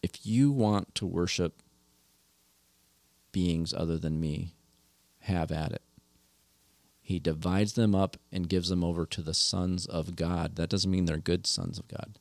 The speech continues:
He, it's the the, this is where the divine council,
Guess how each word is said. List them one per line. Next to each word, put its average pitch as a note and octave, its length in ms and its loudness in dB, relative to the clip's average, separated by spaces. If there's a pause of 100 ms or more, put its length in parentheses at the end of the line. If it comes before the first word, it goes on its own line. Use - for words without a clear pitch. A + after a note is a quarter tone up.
(140)
He, - 160 -14 (220)
it's - 120 -8
the F2 180 -4 (440)
the, E2+ 320 -2 (760)
this G#2 260 4
is F#2 140 -2
where F2+ 120 2
the F2 100 2
divine E2 360 2
council, E2+ 540 -2